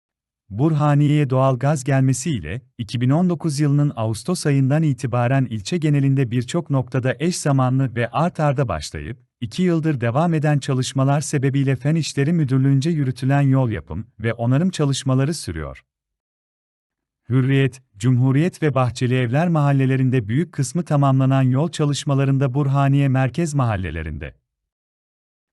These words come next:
Altyapı çalışmaları ardından kazılan yolların yüzde sekseni kapatıldı.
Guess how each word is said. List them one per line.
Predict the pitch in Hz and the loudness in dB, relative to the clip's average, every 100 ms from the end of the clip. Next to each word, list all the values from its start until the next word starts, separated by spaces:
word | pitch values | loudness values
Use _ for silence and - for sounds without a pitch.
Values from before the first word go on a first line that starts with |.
| _ _ | _ _
Altyapı | 113 135 123 139 - | 0 0 0 -2 -2
çalışmaları | - 139 131 131 131 139 | 0 0 0 0 0 2
ardından | 170 143 120 127 127 131 | 0 0 0 0 2 0
kazılan | 123 120 123 135 | 0 -2 0 0
yolların | 156 156 131 127 127 127 | 2 2 2 2 2 2
yüzde | 104 113 175 | 2 -2 -2
sekseni | 175 165 - 160 156 | -2 -4 -2 -2 -2
kapatıldı. | 92 87 76 82 73 | -4 -8 -8 -8 -8